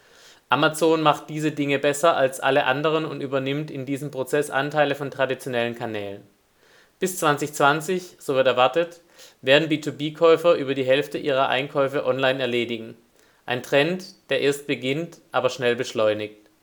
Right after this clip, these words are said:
Wichtig zu erkennen sind die Treiber dieses Wandels: Bequemlichkeit, Geschwindigkeit und Preis. Und wir alle wissen, dass Amazon in diesen drei Bereichen gut unterwegs ist. Amazon wird schnell ein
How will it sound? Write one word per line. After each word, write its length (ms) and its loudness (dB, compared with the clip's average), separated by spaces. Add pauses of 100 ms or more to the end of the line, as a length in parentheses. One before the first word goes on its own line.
(500)
Wichtig 380 -6
zu 80 -2
erkennen 500 4
sind 320 -6
die 80 -18
Treiber 400 2
dieses 320 -6
Wandels: 540 -4 (220)
Bequemlichkeit, 1080 2
Geschwindigkeit 800 0
und 140 -10
Preis. 580 -6 (800)
Und 100 -10
wir 140 6
alle 220 6
wissen, 480 -2
dass 140 -6
Amazon 500 0
in 80 -8
diesen 240 -4
drei 200 6
Bereichen 460 4
gut 160 -8
unterwegs 480 -2
ist. 280 -18 (880)
Amazon 460 2
wird 140 2
schnell 280 4
ein 240 0